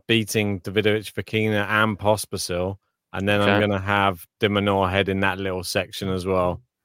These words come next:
Speaker 2: Okay, no worries. So semifinals, um, at the bottom, I've got Opelka de Minaur, got little and large, uh, and at the top,
Speaker 1: <laughs> Nice.
Speaker 2: I've got Rusevori versus Millman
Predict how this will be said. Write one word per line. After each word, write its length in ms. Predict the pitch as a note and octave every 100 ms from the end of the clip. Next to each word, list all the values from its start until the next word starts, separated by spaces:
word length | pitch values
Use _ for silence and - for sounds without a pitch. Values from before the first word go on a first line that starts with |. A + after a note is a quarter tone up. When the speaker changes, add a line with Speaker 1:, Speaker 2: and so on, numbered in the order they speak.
| _ _ A2
Speaker 2:
Okay, 320 | - A2+ B2 _
no 160 | G#2+ G#2
worries. 380 | G#2+ B2 C#3+ - _ - - - - -
So 160 | - G#2+
semifinals, 1160 | G2+ C#3+ C3 A#2 C3+ C3 C3 C3 C3+ C3 - - -
um, 360 | G#2+ G#2 G#2 G2+
at 60 | G#2+
the 60 |
bottom, 320 | - C#3 B2
I've 140 | A#2+ -
got 260 | B2 - -
Opelka 540 | C3 C3 - B2 A#2+
de 120 | A#2
Minaur, 460 | G#2 G#2 B2 D3 D3+ _ -
got 120 | G#2+
little 260 | A2 G#2+
and 120 | G#2+ A2
large, 440 | A2+ C3 C3 - _ _ _ - - -
uh, 280 | G2+ G#2 -
and 100 | A3+
at 80 | A2+
the 80 |
top, 420 | G#2+ C3 C3+ C#3 D#3+
Speaker 1:
<laughs> 60 | -
Nice. 300 | A2+ A2+ -
Speaker 2:
I've 200 | G#2+ G#2 -
got 240 | A2 G#2
Rusevori 1120 | A2+ C3 D3 - - A#2 A2+ A#2+ A#2+ A#2+ A#2 -
versus 460 | A2 G#2+ - G#2
Millman 540 | G#2+ A2+ A#2 G2+ F#2+